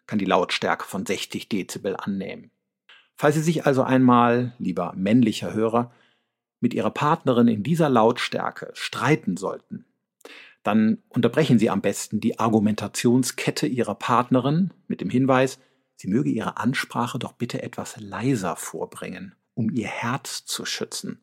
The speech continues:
Ich muss Ihnen jedoch an dieser Stelle aus eigener Erfahrung gestehen, dass dieser lieb gemeinte Ratschlag die Situation im Streit nur selten deeskalierte. Machen wir weiter. Ab etwa achtzig Dezibel spricht man offiziell von Lärm.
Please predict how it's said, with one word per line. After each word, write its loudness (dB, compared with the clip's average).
Ich -16
muss -4
Ihnen -6
jedoch -6
an -4
dieser -4
Stelle 0
aus -6
eigener -4
Erfahrung -4
gestehen, -4
dass -12
dieser -4
lieb 0
gemeinte -2
Ratschlag -4
die -6
Situation -6
im -16
Streit -6
nur -2
selten -4
deeskalierte. -12
Machen -2
wir 0
weiter. -6
Ab 0
etwa 2
achtzig 0
Dezibel 2
spricht -4
man 2
offiziell 0
von 0
Lärm. 2